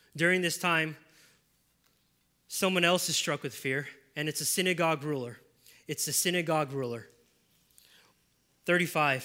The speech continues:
verse thirty-five, "While he was still speaking, there came from the ruler's house some who said, 'Your daughter is dead.'"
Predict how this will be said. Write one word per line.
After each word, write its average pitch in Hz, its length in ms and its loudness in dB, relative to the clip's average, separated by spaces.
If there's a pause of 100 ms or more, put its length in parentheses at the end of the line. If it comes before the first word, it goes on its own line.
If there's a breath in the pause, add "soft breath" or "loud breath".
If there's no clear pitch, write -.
(100)
verse 156 180 -4
thirty-five, 143 560 -4 (220 loud breath)
"While 170 220 2
he 190 120 -2
was 180 140 -2
still 180 220 -2
speaking, 151 480 -4
there 143 140 -2
came 170 320 -2
from 165 140 -8
the 151 80 -4
ruler's 147 360 -6
house 131 320 -6 (160 loud breath)
some 180 340 -2
who 151 120 -6
said, 135 340 -2 (160 loud breath)
'Your 147 120 -2
daughter 175 640 4 (240 loud breath)
is 147 180 -4
dead.'" 139 400 0